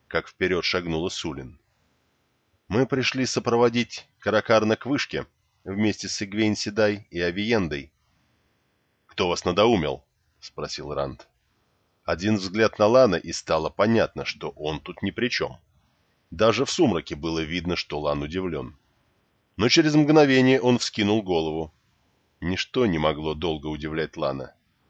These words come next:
Предполагалось, что Игвейн сейчас идёт к вышке, а девы уже должны быть там и охранять её. Сегодня ей отведена важная роль. Она будет делать своё дело,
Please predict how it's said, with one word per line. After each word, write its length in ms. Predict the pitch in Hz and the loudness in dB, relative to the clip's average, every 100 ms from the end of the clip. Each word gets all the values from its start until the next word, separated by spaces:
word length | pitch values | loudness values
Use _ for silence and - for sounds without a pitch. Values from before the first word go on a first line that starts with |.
| _ _ _ _ _ _ | _ _ _ _ _ _
Предполагалось, 680 | - 87 107 107 110 120 117 | -6 -2 2 4 6 4 4
что 260 | - 113 107 | 2 2 2
Игвейн 320 | 104 117 113 | 2 2 2
сейчас 420 | - - 113 - | 0 2 2 0
идёт 280 | 104 107 - | 0 0 0
к 80 | 117 | -2
вышке, 460 | 127 - - - _ _ _ _ - | -2 -2 -8 -14 _ _ _ _ -6
а 80 | 78 | -2
девы 280 | 90 127 | 2 4
уже 200 | 135 123 | 4 4
должны 360 | 131 131 120 123 | 6 6 6 4
быть 200 | 127 123 | 2 2
там 220 | 120 110 | 8 8
и 100 | 110 | 8
охранять 560 | 113 107 117 131 127 - | 2 4 6 8 6 4
её. 300 | 76 71 - _ _ _ _ _ _ | -6 -6 -12 _ _ _ _ _ _
Сегодня 580 | - 87 87 90 87 90 | -8 -2 -2 -2 -2 -2
ей 220 | 90 92 | -2 -4
отведена 600 | 90 87 92 85 95 92 | -4 -6 -8 -2 0 2
важная 440 | 87 90 82 95 107 | 2 2 2 2 2
роль. 260 | 95 - _ _ _ _ _ _ - | 0 -2 _ _ _ _ _ _ -4
Она 240 | 80 104 | 0 2
будет 300 | 120 131 123 | 4 2 2
делать 320 | 117 127 123 | 2 4 4
своё 320 | - 117 123 131 | 2 0 2 2
дело, 460 | 120 90 69 - | 2 2 0 -8